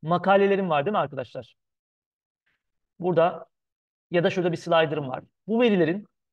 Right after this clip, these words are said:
veri tabanından gelmesini sağlamak istiyorum. Bunun için bir veri tabanına ihtiyacımız var.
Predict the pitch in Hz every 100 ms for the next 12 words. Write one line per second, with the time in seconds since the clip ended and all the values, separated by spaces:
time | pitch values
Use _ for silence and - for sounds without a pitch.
0 | _ 143 180 233 233 208 175 175 202 185
1 | 185 180 190 175 165 156 - - 123 -
2 | _ _ _ _ - 254 262 254 254 254
3 | _ _ _ _ _ _ _ _ _ _
4 | 135 165 226 233 202 220 226 - 190 160
5 | 143 131 143 180